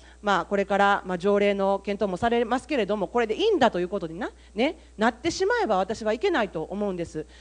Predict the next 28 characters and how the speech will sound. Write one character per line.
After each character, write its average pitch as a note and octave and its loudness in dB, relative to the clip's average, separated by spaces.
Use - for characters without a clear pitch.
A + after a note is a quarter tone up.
少 - 0
し D#4+ -6
で G#4+ 6
も C4 2
い C4 0
い - -6
規 - -14
制 A3+ 2
条 C4 4
例 G3+ 2
を F3 -2
作 - -6
っ - -4
て - -2
い D4 0
か E4 4
な A3+ 2
あ G#3 0
か E4 4
ん E4 4
と F3 -4
い A3 -4
う A#3 -4
こ C4 0
と G3+ -4
で、 F4+ 2
私 A#3 0
は、 F4 4